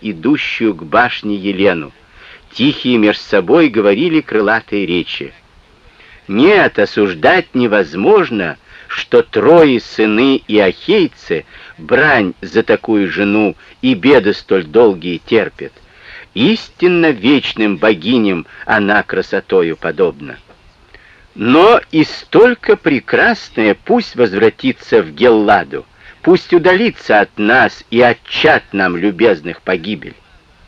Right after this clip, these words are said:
Так говорили, Приам же ее призывал дружелюбно. «Шествуй, дитя мое милое, ближе ко мне ты садися.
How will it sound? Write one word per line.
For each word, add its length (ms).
Так 260
говорили, 680
Приам 540
же 360
ее 500
призывал 600
дружелюбно. 840
«Шествуй, 760
дитя 480
мое 260
милое, 540
ближе 540
ко 180
мне 260
ты 140
садися. 680